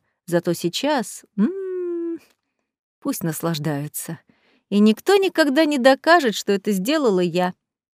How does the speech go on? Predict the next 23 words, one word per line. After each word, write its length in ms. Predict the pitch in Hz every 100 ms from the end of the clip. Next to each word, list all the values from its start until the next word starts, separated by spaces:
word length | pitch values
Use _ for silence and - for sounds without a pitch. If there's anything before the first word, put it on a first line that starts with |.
| _
Уж 160 | 262 -
следы 320 | 247 233 247
я 120 | 226
подчищать 540 | 226 208 220 - 202 -
в 80 |
свое 280 | - 202 196
время 260 | 190 185 180
прекрасно 540 | - - 202 202 180
научилась, 600 | 175 175 - 170 165 - - - -
даже 280 | 330 320 302
раньше, 320 | 294 302 269
чем 220 | 269 254
поступила 460 | 247 226 190 233 220
учиться. 520 | 180 190 185 - - _ _ _ _ _ _ _ _
До 180 | 175 220
нужного 380 | 311 262 247 240
места 320 | 285 330 220
я 120 | 220
дошла 320 | 214 220 226 208
чуть 200 | 214 226
раньше 320 | 233 220 214
оговоренного 680 | 190 190 190 180 170 160 160
срока, 440 | - 262 -